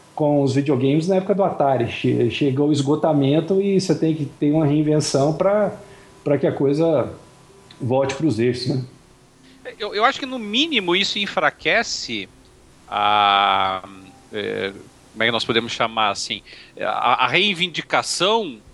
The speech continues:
Speaker 2: do videogame como cultura.
Speaker 1: Exatamente.
Speaker 2: É, como arte não, porque ele é arte, isso não, disso
Speaker 1: Ah, sem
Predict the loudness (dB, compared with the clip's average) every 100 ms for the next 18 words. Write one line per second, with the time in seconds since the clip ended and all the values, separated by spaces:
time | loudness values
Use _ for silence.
0 | -20 -12 -8 -6 -4 -4 -6 -8 -8 -8
1 | 0 2 2 -4 -10 -2 -2 0 2 2
2 | 2 0 -4 0 -2 -2 -6 -20 -20 -4
3 | 0 2 2 2 2 -2 -6 -16 -18 -6
4 | 2 2 2 2 2 2 2 0 2 0
5 | -4 -4 -4 -2 -2 0 0 2 0 0
6 | 0 0 0 0 -2 -6 -16 -16 -14 -12
7 | -10 -10 -8 -4 -4